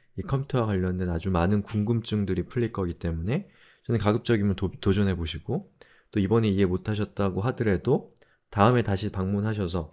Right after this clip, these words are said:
예, 요 수업을 들으시면 좋을 것 같아요. 자, 우선 파일의 크기에 대해서 알아보겠는데요. 자, 여기 제가 파일의 크기라고 적어놨죠. 다른 말로는 파일의 사이즈라고도 합니다. 자, 예를 들어서 한 장의 사진은 하나의 파일이라는 거 이제는 아시겠죠?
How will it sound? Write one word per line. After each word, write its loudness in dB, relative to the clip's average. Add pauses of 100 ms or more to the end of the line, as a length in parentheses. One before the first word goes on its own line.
(520)
예, -6
요 -2
수업을 -2
들으시면 -2
좋을 -6
것 -8
같아요. -6 (680)
자, 0
우선 0
파일의 4
크기에 4
대해서 4
알아보겠는데요. -2 (100)
자, -10
여기 -6
제가 -6
파일의 -2
크기라고 -2
적어놨죠. -4 (400)
다른 2
말로는 4
파일의 -2
사이즈라고도 -2
합니다. -6 (640)
자, 2
예를 6
들어서 4 (240)
한 0
장의 4
사진은 -2 (520)
하나의 2
파일이라는 0
거 0
이제는 0
아시겠죠? -6